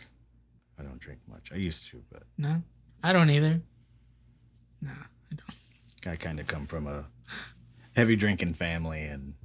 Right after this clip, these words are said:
Speaker 2: Okay.
Speaker 1: I didn't wanna go down that road. So.
Speaker 2: Gotcha. Yeah. Um.
Speaker 1: So,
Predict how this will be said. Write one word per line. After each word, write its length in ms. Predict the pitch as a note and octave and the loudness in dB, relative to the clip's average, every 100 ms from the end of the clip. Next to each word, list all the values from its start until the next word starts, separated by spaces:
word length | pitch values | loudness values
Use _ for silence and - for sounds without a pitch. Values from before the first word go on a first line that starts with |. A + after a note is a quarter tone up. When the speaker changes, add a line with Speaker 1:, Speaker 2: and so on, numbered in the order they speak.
| - _ D3 | -20 _ -4
Speaker 2:
Okay. 180 | C3+ C3+ - - | -4 -6 -10 -14
Speaker 1:
I 40 | D2 | -14
didn't 160 | - | -12
wanna 300 | - C#2 C#2+ - _ _ _ _ _ _ _ | -12 -12 -14 -18 _ _ _ _ _ _ _
go 140 | - C#2 | -10 -8
down 180 | C2+ | -8
that 180 | B1+ - | -10 -10
road. 320 | - A2 - - | -12 -12 -14 -16
So. 160 | - | -6
Speaker 2:
Gotcha. 460 | - C3 B2 - C3 _ _ _ _ _ _ _ | 0 0 0 -6 -12 _ _ _ _ _ _ _
Yeah. 280 | D3 C#3+ D3 - _ _ _ _ _ _ _ _ _ _ _ _ _ _ - | -8 -6 -8 -14 _ _ _ _ _ _ _ _ _ _ _ _ _ _ 0
Um. 720 | C#3+ D3 D3+ D3 D3 D3 C#3+ - - - - _ _ _ _ _ _ _ _ _ - | 4 4 4 4 4 2 0 -6 -20 -20 -20 _ _ _ _ _ _ _ _ _ -4
Speaker 1:
So, 340 | - A#2+ | 4 6